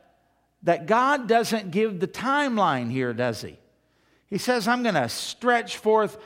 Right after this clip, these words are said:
my mighty hand. I'll strike Egypt and they'll let you go." But you and I know, as we read ahead in Exodus, God didn't do that just with a snap of his fingers. There were all of those plagues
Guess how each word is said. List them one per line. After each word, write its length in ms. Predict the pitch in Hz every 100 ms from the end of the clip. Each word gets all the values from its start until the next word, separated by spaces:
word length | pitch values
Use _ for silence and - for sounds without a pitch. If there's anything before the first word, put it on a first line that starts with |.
| -
my 240 | 185 220 226
mighty 420 | 196 196 175 160
hand. 400 | 180 240 190 180
I'll 160 | 202
strike 540 | 196 - 220 214 214 180
Egypt 500 | 247 262 156 165 185
and 160 | 180
they'll 100 | 180
let 240 | 170 170 160
you 140 | 139
go." 440 | 131 214 196 139 139 - - -
But 140 | 156 147
you 180 | 240
and 140 | 277 226
I 240 | 247 262
know, 640 | 180 131 123 135 196 208 185 _ _ _ _
as 180 | - 127
we 140 | 143 165
read 280 | 160 196
ahead 280 | 165 160 185
in 140 | 147 160
Exodus, 520 | 226 - 143 165 -
God 380 | 190 202 226 185
didn't 320 | 185 180 180
do 160 | 226
that 400 | 180 131 139 165 - - _ - -
just 300 | 165 156 156
with 160 | 143
a 40 | 123
snap 440 | - 170 170 147
of 100 | 131
his 160 | 110 -
fingers. 760 | 220 220 139 101 - - - _ _ _ _ _ _ _
There 100 | 117
were 120 | 113
all 360 | 117 151 175 202
of 80 | 196
those 260 | 214 202
plagues 760 | - 190 160 117 92 - -